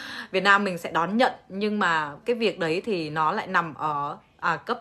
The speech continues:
trên quý, e-, em ạ. Nên là cái mong muốn của mình là mong sao thì sẽ được, à,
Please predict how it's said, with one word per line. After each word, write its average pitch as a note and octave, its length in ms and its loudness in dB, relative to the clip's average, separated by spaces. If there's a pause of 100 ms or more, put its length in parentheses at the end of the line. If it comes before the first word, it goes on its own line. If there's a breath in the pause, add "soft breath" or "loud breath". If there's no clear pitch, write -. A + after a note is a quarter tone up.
trên A3+ 400 4
quý, F3 220 -4
e-, F3+ 300 -2
em F#3+ 160 -4
ạ. F#3 160 0 (320 loud breath)
Nên G3 160 -2
là F3 120 0 (360)
cái G#3+ 100 -2
mong A3+ 240 4
muốn G3 180 0
của G#3+ 100 -2
mình F3 260 -2
là D3+ 100 -4
mong F#3 220 -2
sao F#3+ 340 0
thì D#3+ 160 -6
sẽ - 240 -12
được, F3+ 300 -6
à, C#3+ 200 -4